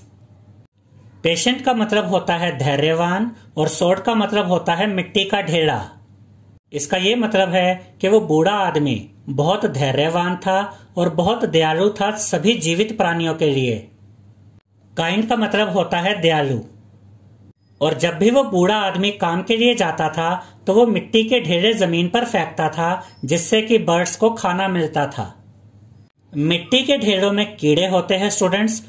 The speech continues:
और birds इन कीड़ों को खाते हैं, यही कीड़े इन birds का खाना होते हैं। और यहाँ पर भी यही बताया गया है कि Heron उस बूढ़े आदमी के साथ-साथ चलता था worms को खाने के लिए, यानी कि कीड़ों को खाने के लिए।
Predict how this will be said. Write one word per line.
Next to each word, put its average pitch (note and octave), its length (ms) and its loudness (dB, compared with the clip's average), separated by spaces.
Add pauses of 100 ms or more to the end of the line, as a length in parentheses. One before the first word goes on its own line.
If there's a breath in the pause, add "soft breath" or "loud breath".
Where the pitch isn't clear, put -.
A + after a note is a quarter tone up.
(180 loud breath)
और D#3+ 120 2
birds F3+ 520 0
इन G3+ 200 0
कीड़ों F#3 360 2
को A#3 120 2
खाते E3+ 400 0
हैं, F#3+ 220 0
यही E3+ 280 2
कीड़े F#3+ 640 0 (140 loud breath)
इन F3+ 180 0
birds E3+ 360 0
का G3 140 0
खाना F3+ 400 -2
होते D#3+ 340 0
हैं। A#2+ 240 -4 (880)
और C#3 100 0
यहाँ E3 280 0
पर G#3+ 100 2
भी A#3 100 0
यही A#3+ 220 2
बताया G#3 360 0
गया E3 220 0
है C3 300 -4 (260 loud breath)
कि F3 120 2
Heron E3+ 580 2 (160)
उस E3+ 180 -2
बूढ़े D#3 340 4
आदमी F3+ 340 0
के F#3+ 160 -2
साथ-साथ F3 520 -2
चलता E3+ 380 0
था F3 420 -2 (180 loud breath)
worms F3+ 420 2
को A#3+ 120 2
खाने F3 360 -2
के F3 120 -2
लिए, F#3 220 0
यानी D#3+ 340 0
कि A3 140 0
कीड़ों G#3 400 2
को A#3 140 2
खाने F#3 340 -2
के E3+ 180 0
लिए। B2 300 -2